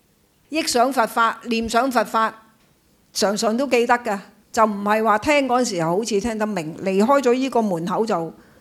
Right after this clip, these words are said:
唔記得晒啦。係咪好弊家伙啊？噉樣講說乃至增長一切受用之具。嗱，前邊已經講過話呢個受用之具㗎啦。點解而家再重複嘅呢？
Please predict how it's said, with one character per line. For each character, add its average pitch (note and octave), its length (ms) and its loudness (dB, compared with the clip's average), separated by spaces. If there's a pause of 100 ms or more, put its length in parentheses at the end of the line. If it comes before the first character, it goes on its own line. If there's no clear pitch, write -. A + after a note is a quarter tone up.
(280)
唔 F#3+ 160 0
記 G3+ 140 -4
得 G3 100 -4
晒 E3+ 340 -8
啦。 D#3 840 -16 (300)
係 G3+ 120 -6
咪 G3 140 -2
好 G#3 140 2
弊 A3 180 0
家 G#3+ 200 2
伙 F#3+ 240 -4
啊？ G3 220 -2
噉 F#3+ 120 -6
樣 G3 640 -4 (1400)
講 C#4 180 4
說 D4+ 180 2
乃 B3+ 200 2
至 C4+ 200 -4
增 D4 260 2
長 B3 240 4
一 D4 100 2
切 C4+ 220 2
受 A3+ 360 4
用 A3+ 300 2
之 C#4 100 0
具。 C#4+ 160 2 (1200)
嗱， E3+ 220 -4
前 A3 300 0
邊 B3+ 180 0
已 B3+ 40 0
經 E4 240 0
講 C4+ 200 2
過 B3+ 160 4
話 G#3+ 100 4
呢 C4 120 -4
個 A#3+ 100 2
受 G#3 220 2
用 G3 180 0
之 A3+ 140 -4
具 B3 80 -4
㗎 F3 260 0
啦。 E3 160 -4 (400)
點 F4+ 160 -2
解 F#4+ 60 0
而 C#4+ 100 2
家 F#4+ 140 -2
再 C#4 280 4
重 G#3 260 -4
複 D4+ 180 -6
嘅 A#3+ 100 -2
呢？ B3+ 200 0